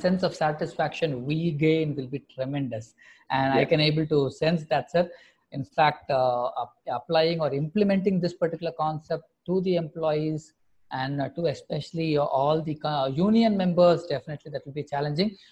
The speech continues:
Speaker 1: I'm sure a couple of people who are already here in this particular room are also a part of the H R and the also handling unions. Definitely, you can always, uh, interact. We'll be able to support you on this, of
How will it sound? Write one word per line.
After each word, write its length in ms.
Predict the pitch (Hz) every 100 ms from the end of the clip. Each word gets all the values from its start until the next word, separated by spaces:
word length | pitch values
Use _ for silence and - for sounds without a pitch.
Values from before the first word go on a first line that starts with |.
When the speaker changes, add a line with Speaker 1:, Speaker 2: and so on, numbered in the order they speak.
| _
Speaker 1:
I'm 100 | 165
sure 160 | - 247
a 40 |
couple 240 | 196 185 196
of 120 | 196
people 240 | 185 190
who 100 | 165
are 120 | 160 151
already 300 | 160 170 160
here 220 | 151 175 156
in 80 |
this 140 | 156 190
particular 400 | 175 160 165 156
room 200 | 156 151
are 100 | 135
also 320 | 143 147 196
a 60 | 185
part 260 | 160 151
of 80 | 147
the 100 | 143 127
H 160 | 131
R 220 | 151 151 - 131 151
and 140 | 170
the 240 | 165 151 - _ -
also 260 | 147 156 175
handling 380 | 151 160 151
unions. 560 | 139 151 147 147 147 - - - - _ -
Definitely, 380 | 151 180 175 190
you 200 | 175 156
can 100 | 160
always, 500 | 156 185 185 - -
uh, 320 | 143 139 151
interact. 480 | 143 165 175 170 -
We'll 280 | 147 151 156
be 120 | 170
able 200 | 156 156
to 80 | 160
support 380 | 143 - 165 165
you 160 | 160
on 160 | 135 131
this, 200 | 160 156
of 80 | -